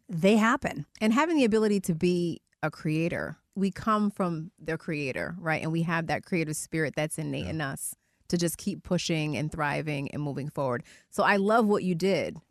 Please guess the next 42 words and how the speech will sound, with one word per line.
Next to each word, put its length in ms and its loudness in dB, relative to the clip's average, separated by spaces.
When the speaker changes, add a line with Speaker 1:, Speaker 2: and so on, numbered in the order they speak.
Speaker 2:
Seems 200 2
like 100 4
it 60 4
was 120 4
always 260 4
part 220 4
of 100 0
God's 280 2
plan 360 0
for 160 -4
you. 480 -4
You 220 4
just 220 2
were 100 0
pivoting 720 0
so 200 0
that 240 2
it 120 -2
would 300 0
shift 680 -2
and, 240 -2
like, 200 -4
morph 520 2
into 280 -2
what 320 0
it 60 2
needed 260 0
to 80 -6
be 140 -2
to 100 -4
be 140 -2
successful. 520 -4
Speaker 3:
It's 200 6
just 220 6
being 260 8
open 340 6
to, 180 0
you 300 4
know, 80 6
maybe 240 4
your 120 4
vision 520 2